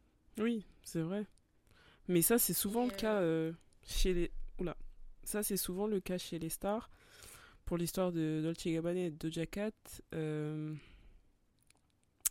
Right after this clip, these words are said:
Speaker 1: bah, ça, déjà, si on prend la mode en général, euh, je pense que chaque marque, on peut déjà sortir un fait <laughs> qui a fait polémique.
Speaker 2: Non, mais c'est sûr, hein.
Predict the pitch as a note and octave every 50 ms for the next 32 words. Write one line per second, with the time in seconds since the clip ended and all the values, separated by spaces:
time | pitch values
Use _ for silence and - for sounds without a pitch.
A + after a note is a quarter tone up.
0 | - - - - - - - - - - - - - - - - F3 - D#3 F#3
1 | - A3+ A3+ A#3+ A#3+ F#3+ F#3+ G3 G3 G3+ G#3+ A3+ - - G#3+ G3 F#3 - - F3+
2 | F3 E3+ E3 D#3+ D3+ D3 D3 D3+ E3+ F3+ F3 D#3+ D#3+ E3+ E3+ D#3+ D#3 D#3 E3 E3+
3 | E3+ F#3 G3 F#3+ F3 E3 D#3 D3 D3+ D3 C#3+ C#3+ C#3+ C#3 C#3+ C#3+ C#3 C#3 C#3 C#3+
4 | D3+ - - - - E3 - - - D3+ - - - F3+ - - - E3 E3 F#3+
5 | - - - D3 D3+ - - D3+ C#3 C#3+ C#3 C#3+ C#3+ C#3 D3 D3+ D3 D3 D3 D3
6 | D3 D#3 D#3 - - D#3 - - - - D#3 D3 C#3 C#3+ - - - - - D3
7 | - - - - F3 - - - - - - - - D#3+ D3 D#3 - - E3 D#3
8 | - F#3+ E3+ E3 D#3+ E3 E3+ F#3+ G#3+ A3 - D#4+ D#4 C#4 A#3+ A#3 A3+ A3+ A3 -
9 | - - C#4+ D4 C4 B3 B3+